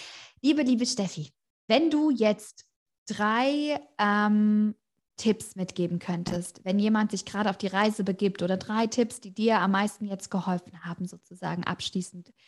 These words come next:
zu deiner bisherigen True You Reise. Was wären, sei es Tools, sei es Sätze, sei es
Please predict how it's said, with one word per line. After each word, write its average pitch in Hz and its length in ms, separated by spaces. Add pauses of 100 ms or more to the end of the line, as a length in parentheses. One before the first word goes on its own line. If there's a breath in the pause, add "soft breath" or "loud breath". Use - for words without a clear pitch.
(160 soft breath)
zu - 180
deiner 214 300
bisherigen 196 520
True - 200
You 185 240
Reise. 165 400
Was 269 240
wären, 240 320 (120)
sei - 240
es - 140
Tools, 320 480
sei 170 220
es - 240
Sätze, 240 560
sei 180 160
es 175 120